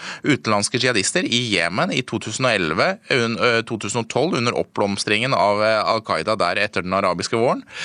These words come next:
faktiskt var ett somalier. Så det är väldigt viktigt att man har ett väldigt gott förhåll till Al-Qaida på den arabiska halvön.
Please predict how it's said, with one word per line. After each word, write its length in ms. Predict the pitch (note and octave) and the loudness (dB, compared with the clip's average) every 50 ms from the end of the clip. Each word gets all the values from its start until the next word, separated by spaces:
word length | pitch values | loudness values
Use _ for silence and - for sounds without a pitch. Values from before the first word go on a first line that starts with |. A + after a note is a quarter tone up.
| - - - | -8 -8 -10
faktiskt 480 | - - A2 - - - B2+ A#2 - - | -4 -4 -4 -4 -2 -2 -2 -2 0 2
var 140 | G2+ F#2 | 2 2
ett 80 | F2 - | 2 2
somalier. 560 | - A#2+ A#2+ G2+ E2+ D2 D#2 F#2 G2 G#2+ A2 A2+ | 0 0 2 2 2 2 2 0 0 -2 -4 -6
Så 140 | - - A#2 | -4 -2 0
det 100 | A#2+ A#2 | 0 0
är 100 | A#2+ C3 | 0 0
väldigt 320 | C3+ B2 G2 F#2+ A2 A2+ | -2 -2 0 0 0 0
viktigt 360 | A#2+ - - - - G#2+ A#2+ | 0 -2 -4 -2 0 0 2
att 140 | A#2 A2 - | 2 0 0
man 140 | B2 A#2 A#2 | -2 -2 2
har 100 | G#2+ G2 | 2 2
ett 120 | A#2+ A#2+ | 0 0
väldigt 280 | B2 C3 G#2+ G2+ A#2 A#2+ | -2 -2 -2 -2 -2 -2
gott 220 | G2+ A#2+ A#2+ - | -4 -6 -6 -6
förhåll 240 | - - C#3 G#2 F#2 | -4 -2 0 0 0
till 140 | F#2 - B2+ | 0 0 -2
Al-Qaida 340 | B2 - - G2+ F#2 G2+ G2+ | -2 0 0 0 0 0 -2
på 100 | - A#2+ | -2 -2
den 80 | B2 | 0
arabiska 420 | B2 A2+ G#2 F2+ F2+ G#2+ - - C3 | 0 2 2 2 0 0 -2 0 0
halvön. 260 | B2 A#2 B2+ E3 G3 | 2 2 2 0 0